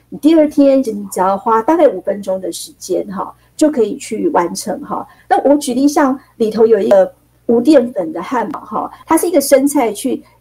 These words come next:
夹哈，一般我们汉堡里头会有的料哈。但我这边示范的是一个照烧豆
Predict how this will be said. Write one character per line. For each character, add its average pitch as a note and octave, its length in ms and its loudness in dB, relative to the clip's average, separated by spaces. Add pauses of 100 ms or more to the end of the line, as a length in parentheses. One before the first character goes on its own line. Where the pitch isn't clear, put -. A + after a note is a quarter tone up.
夹 F3 400 -4
哈， G#3 160 -6
一 B3+ 80 -6
般 C4 200 0
我 A3+ 40 -4
们 F3+ 380 -8
汉 C#4+ 180 0
堡 A3+ 140 -2
里 F3 100 -6
头 E3+ 280 -6
会 A#3+ 160 0
有 F3+ 140 -4
的 E3+ 120 -6
料 E3+ 260 -2
哈。 E3 240 -8 (220)
但 G4 140 4
我 A#3+ 40 4
这 - 140 2
边 C4+ 260 4
示 C#4+ 220 0
范 B3+ 180 0
的 G3+ 140 -2
是 G#3+ 160 -6
一 G#3+ 160 -8
个 - 320 -2 (260)
照 B3 280 0
烧 G#3 340 -2
豆 G3 220 0